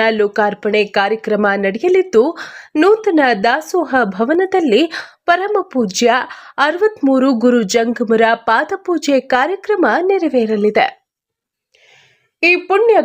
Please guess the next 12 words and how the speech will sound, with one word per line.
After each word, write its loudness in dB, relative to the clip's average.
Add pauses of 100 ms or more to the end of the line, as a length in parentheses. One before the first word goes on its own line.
ಕಾರ್ಯಕ್ರಮದಲ್ಲಿ 0 (120)
ಸಕಲ -2 (160)
ಸದ್ಭಕ್ತರು 0 (140)
ಪಾಲ್ಗೊಂಡು 2 (440)
ತನು 2 (100)
ಮನ 2 (240)
ಧನದಿಂದ 0 (340)
ಸೇವೆ 0 (100)
ಮಾಡಿ, 0 (460)
ಈ 0 (180)
ಭವ್ಯ 2 (200)
ಕಾರ್ಯಕ್ರಮದಲ್ಲಿ 0